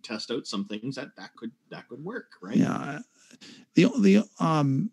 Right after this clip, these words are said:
Speaker 1: Get down to perception of reality again here in this case.
Speaker 2: Yeah, I mean, how much information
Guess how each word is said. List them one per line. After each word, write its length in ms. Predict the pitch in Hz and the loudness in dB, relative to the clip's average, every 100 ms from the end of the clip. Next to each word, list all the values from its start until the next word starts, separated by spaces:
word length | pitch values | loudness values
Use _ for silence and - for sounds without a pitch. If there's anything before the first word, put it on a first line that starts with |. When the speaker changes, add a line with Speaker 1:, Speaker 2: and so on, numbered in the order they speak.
| - | -8
Speaker 1:
Get 160 | 120 113 | -8 -4
down 160 | 123 120 | -4 -4
to 60 | |
perception 420 | 123 123 135 - | -6 -6 -6 -6
of 80 | 131 | -6
reality 480 | 117 127 160 147 120 | -4 -4 -4 -4 -6
again 220 | 110 90 | -6 -8
here 160 | 87 90 | -6 -6
in 80 | 85 | -8
this 160 | 82 | -10
case. 320 | - - - - _ _ _ _ _ | -12 -12 -14 -18 _ _ _ _ _
Speaker 2:
Yeah, 360 | - 180 156 135 - | 2 4 4 -2 -2
I 100 | 147 | 2
mean, 260 | 151 131 - | 4 2 0
how 300 | 262 226 208 | -2 4 6
much 260 | 190 156 339 | 8 6 6
information 880 | 196 139 147 180 202 131 123 135 | 6 6 6 8 6 6 4 4